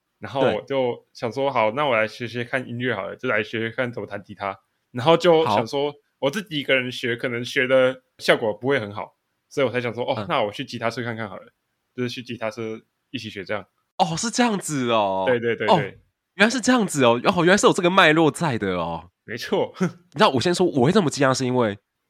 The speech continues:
Speaker 2: 我真的不知道保罗会弹吉他这件事情。因为我那时候我在弹吉他，
Speaker 1: 嗯。
Speaker 2: 然后我为了要买一台更好的吉他，所以呢，我那时候就把我原本在用的那一台吉他呢，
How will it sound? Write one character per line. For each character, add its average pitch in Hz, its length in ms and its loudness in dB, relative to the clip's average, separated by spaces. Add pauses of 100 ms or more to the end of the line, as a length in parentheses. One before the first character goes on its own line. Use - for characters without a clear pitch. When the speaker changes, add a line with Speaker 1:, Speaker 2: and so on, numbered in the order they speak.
(120)
Speaker 2:
我 131 160 2
真 - 160 2
的 202 60 6
不 180 120 0
知 - 60 2
道 170 100 8
保 92 200 0
罗 92 100 -8
会 139 140 4
弹 - 180 -4
吉 95 140 -6
他 101 160 2
这 101 80 0
件 90 80 -2
事 87 160 -8
情。 - 180 -16 (440)
因 269 100 4
为 - 100 2
我 165 80 4
那 247 100 2
时 240 120 2
候 175 180 4
我 127 80 4
在 185 80 8
弹 110 160 -4
吉 90 160 -12
他， 82 260 -8 (360)
Speaker 1:
嗯。 135 100 -6
Speaker 2:
然 117 100 0
后 143 380 4 (220)
我 139 140 2
为 208 100 10
了 - 20 10
要 185 100 10
买 143 120 6
一 123 40 2
台 113 120 -4
更 180 160 -2
好 110 160 -2
的 90 80 -4
吉 82 200 -12
他， 85 280 -6 (500)
所 156 240 2
以 180 120 0
呢， 110 100 0
我 107 100 -4
那 170 100 6
时 156 60 -2
候 160 60 2
就 156 100 2
把 123 100 4
我 98 360 -2 (340)
原 190 140 6
本 139 160 2
在 139 160 4
用 135 240 2
的 104 80 -4
那 107 180 0
一 110 60 0
台 95 180 -6
吉 87 180 -12
他 113 220 0
呢， 101 240 0